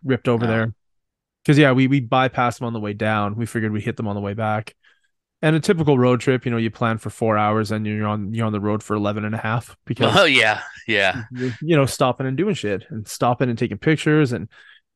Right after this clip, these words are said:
Speaker 1: eating road trip food. So you gotta go to a bathroom at every Walmart you see.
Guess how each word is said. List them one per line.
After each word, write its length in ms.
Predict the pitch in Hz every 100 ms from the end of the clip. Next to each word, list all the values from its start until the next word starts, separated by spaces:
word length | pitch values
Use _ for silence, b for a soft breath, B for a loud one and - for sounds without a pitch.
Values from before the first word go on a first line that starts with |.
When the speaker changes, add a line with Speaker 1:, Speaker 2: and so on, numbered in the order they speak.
| _ _
Speaker 1:
eating 420 | 170 160 156 135 120
road 220 | 143 151
trip 220 | 156 139
food. 300 | - 147 143
So 100 | -
you 60 | 123
gotta 200 | 120 120
go 160 | 120
to 260 | 117 107 117 -
a 60 | 117
bathroom 460 | 117 120 120 131
at 60 | 120
every 180 | 117 107
Walmart 400 | 101 120 135 120
you 60 |
see. 320 | 143 165 175